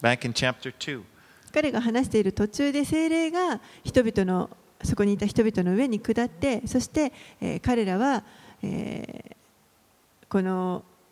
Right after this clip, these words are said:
Speaker 2: 最初に弟子たちに、エルサレムにいた時に弟子たちに起こったように、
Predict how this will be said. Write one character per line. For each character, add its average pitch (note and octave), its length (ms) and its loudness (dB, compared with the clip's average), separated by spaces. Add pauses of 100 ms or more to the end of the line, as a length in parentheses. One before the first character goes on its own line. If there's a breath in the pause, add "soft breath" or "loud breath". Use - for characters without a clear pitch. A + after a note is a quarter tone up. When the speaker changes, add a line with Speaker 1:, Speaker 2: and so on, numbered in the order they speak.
(140)
Speaker 2:
最 A3+ 220 4
初 A#3 120 2
に A3 100 2
弟 A3 180 4
子 - 60 -4
た C#4 140 0
ち - 140 -2
に、 F#3+ 280 0
エ G#3 80 2
ル A#3 80 2
サ C4+ 120 2
レ C4 80 4
ム A3+ 80 2
に G#3+ 120 2
い - 20 -2
た G#3+ 100 0
時 A3 200 0
に G#3 60 2
弟 G3+ 120 2
子 G#3 60 -4
た B3 100 0
ち G#3 140 -2
に G#3 160 2
起 G#3 120 0
こ A#3+ 120 2
っ - 20 2
た A3 160 0
よ A#3+ 140 4
う A3+ 60 2
に、 A#3+ 240 -2